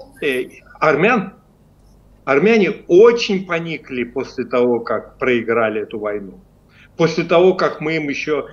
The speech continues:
несколько уроков дали дополнительных в Карабахе, сейчас на границе.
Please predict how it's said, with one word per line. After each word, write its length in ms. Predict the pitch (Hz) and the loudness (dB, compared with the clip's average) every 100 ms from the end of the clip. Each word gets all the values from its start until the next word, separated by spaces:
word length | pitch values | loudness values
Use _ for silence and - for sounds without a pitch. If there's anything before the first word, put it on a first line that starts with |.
| - | -8
несколько 420 | 147 147 147 - | -6 -6 -8 -4
уроков 580 | 151 143 143 139 131 117 | -2 2 2 2 -2 -8
дали 420 | 123 120 113 113 - - | -6 -4 -4 -8 -12 -12
дополнительных 920 | 131 139 131 135 127 123 120 113 - - | -8 -4 -4 -6 -8 -10 -10 -10 -14 -6
в 40 | |
Карабахе, 880 | 196 196 143 110 113 104 - 95 104 _ _ _ | -2 0 0 -2 -4 -6 -10 -20 -20 _ _ _
сейчас 500 | - 196 247 220 202 | -6 -4 -4 -6 -8
на 100 | 160 | -10
границе. 800 | 139 143 127 120 120 - 107 | -6 -6 -6 -10 -12 -12 -14